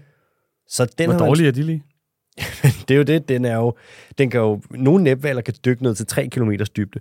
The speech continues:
Speaker 2: Okay, det er også dybt.
Speaker 1: Det er fucking
Speaker 2: Det må
Speaker 1: dybt.
Speaker 2: man skulle give dem.
Speaker 1: Så en gang imellem, så kommer de op, og så er de oppe ved havoverfladen i lige omkring ti minutter, og så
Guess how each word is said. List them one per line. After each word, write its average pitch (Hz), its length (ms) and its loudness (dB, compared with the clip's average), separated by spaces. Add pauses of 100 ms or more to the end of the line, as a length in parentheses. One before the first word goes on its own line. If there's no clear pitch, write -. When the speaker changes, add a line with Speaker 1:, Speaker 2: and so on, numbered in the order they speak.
Speaker 2:
Okay, 123 240 0
det 95 100 -4
er 110 60 0
også 95 180 -2
dybt. - 240 -14 (280)
Speaker 1:
Det 127 60 -2
er 131 40 -6
fucking 135 400 -4
Speaker 2:
Det - 80 4
må - 60 4
Speaker 1:
dybt. 127 40 2
Speaker 2:
man 110 100 2
skulle 104 140 -14
give 104 100 -4
dem. 90 100 -8 (200)
Speaker 1:
Så 160 80 0
en 147 80 -2
gang 143 220 2
imellem, 131 140 -2
så - 100 -12
kommer 135 220 -2
de 98 120 -2
op, 117 160 -2
og 117 100 -8
så 139 100 -6
er - 20 -4
de 123 80 -4
oppe 107 180 -8
ved 120 80 -4
havoverfladen 104 760 -6
i 131 80 -8
lige 170 260 -2
omkring 139 300 -6
ti 214 140 -2
minutter, 131 260 -2
og - 120 -14
så 120 80 -8